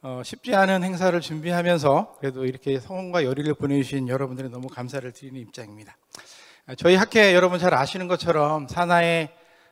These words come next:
팔십일곱 개 기관이 있어서 대형, 중형, 소형, 조선소 포함해서 굉장히 많은 기관들, 그다음에 정부 출연연구소, 뭐, 포함한 대학, 굉장히 많은 기관들을 망라한 기관이 있고요. 뭐, 연구회, 위원회 활동 그동안 열심히 했습니다.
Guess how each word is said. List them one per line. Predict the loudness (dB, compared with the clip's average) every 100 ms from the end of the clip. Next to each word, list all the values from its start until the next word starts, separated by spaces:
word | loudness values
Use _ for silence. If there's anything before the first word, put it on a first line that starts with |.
| _
팔십일곱 | -12 -12 -12 _ -16 -10 -8 -2
개 | -2
기관이 | -2 -2 -2 -2
있어서 | -4 -4 -4 -4 -6
대형, | -6 -6 -4 -6
중형, | -8 -10 -8 -6
소형, | -2 0 -2
조선소 | -4 -2 0 0
포함해서 | -2 -6 -6 -8 -12 -16 -18 _ _
굉장히 | -12 -10 -8
많은 | -10 -12 -8 -6 -8 -12 _ _ _
기관들, | -14 -6 -4 -2 -2
그다음에 | -4 -8 -10
정부 | -8 -10 -12
출연연구소, | -8 -6 -6 -8 -8 -10 -10 _ _ _ _ _ _ -20
뭐, | -16 -16 -16 -10
포함한 | -8 -6 -8 -10
대학, | -8 -6 -6 -10 _ _ _ _ _ -14
굉장히 | -6 -4
많은 | 0 -2 -2
기관들을 | -4 -4 -4 -6
망라한 | -6 -8 -8 -8 -8
기관이 | -8 -8 -6 -6
있고요. | -8 -12 -10 -8 -8 -12
뭐, | -14 -12
연구회, | -10 -12 -14 -8 -4 -2 -4 -10 _ _ -6
위원회 | -4 -4
활동 | -6 -10 -14
그동안 | -16 -10 -8 -6
열심히 | -6 -6 -6
했습니다. | -6 -6 -8 -8 -12